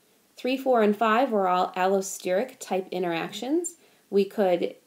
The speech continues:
have an allosteric interaction that had an activator,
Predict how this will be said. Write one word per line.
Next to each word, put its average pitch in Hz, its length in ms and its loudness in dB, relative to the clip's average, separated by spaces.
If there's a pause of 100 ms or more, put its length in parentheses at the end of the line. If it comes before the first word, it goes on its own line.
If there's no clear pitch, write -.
(240)
have 196 220 2
an 202 120 2
allosteric 190 540 -2
interaction 180 680 -2
that 175 240 -6
had 175 220 -6
an 156 160 -6
activator, 233 640 0